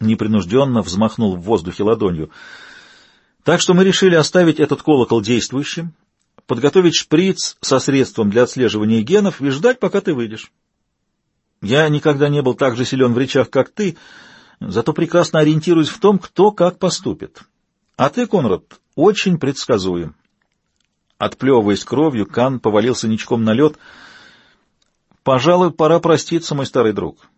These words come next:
Как я сказал, твою жертву будут помнить». Едва Мэллори договорил, как в его кабинет вбежал человек. Выслушав его, Крейг вытаращился на него в полнейшем недоумении. «Гибралтар?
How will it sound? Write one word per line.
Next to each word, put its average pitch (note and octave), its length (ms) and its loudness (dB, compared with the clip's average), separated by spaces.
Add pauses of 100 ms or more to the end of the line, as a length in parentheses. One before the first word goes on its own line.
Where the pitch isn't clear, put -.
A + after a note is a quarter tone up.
(840)
Как B2 220 -4
я D3 80 2
сказал, C#3 440 2
твою A2 320 0
жертву F#3+ 540 -2
будут C#3+ 340 -6
помнить». F#2+ 500 -2 (440)
Едва F#2 340 -2
Мэллори G#2+ 460 0
договорил, G#2+ 600 -2 (1080)
как A2 220 -2
в G2 40 -8
его C3 240 0
кабинет A#2+ 360 -2
вбежал G#2+ 340 -2
человек. B2+ 460 -2 (460)
Выслушав B2+ 600 -4
его, G2 200 -2
Крейг C#3+ 380 -2
вытаращился A2 680 -6
на A2 60 0
него B2+ 200 0
в - 80 -20
полнейшем B2 540 -2
недоумении. A2 680 -4
«Гибралтар? G#2 1000 -4